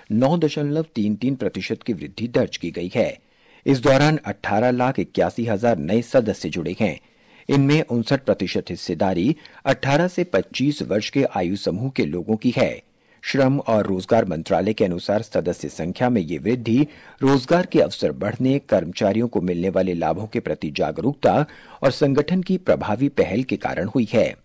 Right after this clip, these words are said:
अस्थायी payroll data के अनुसार वर्तमान वित्तीय वर्ष के सितंबर माह में कुल नौ लाख सैंतालीस हजार नए सदस्यों का पंजीकरण हुआ।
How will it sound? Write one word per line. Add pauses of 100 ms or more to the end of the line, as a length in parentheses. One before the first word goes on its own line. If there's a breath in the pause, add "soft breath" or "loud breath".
(600 loud breath)
अस्थायी
payroll
data
के
अनुसार
वर्तमान
वित्तीय
वर्ष
के
सितंबर
माह
में (360 loud breath)
कुल
नौ
लाख
सैंतालीस
हजार
नए
सदस्यों
का
पंजीकरण
हुआ।